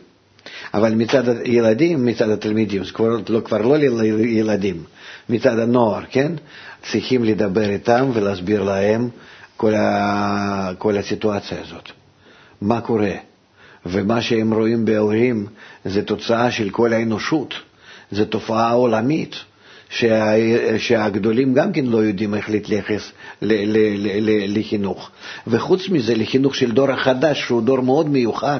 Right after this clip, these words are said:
שלא היה כמוהו. בכל הדורות הקודמים, הילדים היו פחות או יותר דומים להורים, והיו גדולים לאותה רמה.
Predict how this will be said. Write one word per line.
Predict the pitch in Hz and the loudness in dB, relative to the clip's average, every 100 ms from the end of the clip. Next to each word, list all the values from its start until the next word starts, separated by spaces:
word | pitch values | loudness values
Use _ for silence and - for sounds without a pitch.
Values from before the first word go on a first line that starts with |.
| - - _ _ _ - - - | -6 -20 _ _ _ -20 -16 -2
שלא | 139 131 | 2 6
היה | 143 139 | 6 4
כמוהו. | 143 143 170 143 - - _ - - | 2 2 2 0 -6 -18 _ -20 -8
בכל | 117 131 190 190 | -2 2 4 4
הדורות | 147 147 160 | 4 4 4
הקודמים, | 165 151 120 120 113 120 - - - - | 2 0 0 2 2 0 -6 -20 -20 0
הילדים | 135 139 147 151 185 | 6 6 6 2 2
היו | 175 180 | 4 4
פחות | 180 175 190 190 | 2 0 2 2
או | |
יותר | 180 190 165 | 2 2 4
דומים | 190 196 254 240 | 4 6 4 4
להורים, | 165 160 151 147 151 143 135 - _ - _ _ _ _ _ - | 6 6 6 4 2 0 -6 -16 _ -20 _ _ _ _ _ -2
והיו | 160 185 190 | 2 4 4
גדולים | 170 214 240 226 | 6 4 6 4
לאותה | 180 180 185 185 | 4 4 4 4
רמה. | 175 165 160 | 4 2 0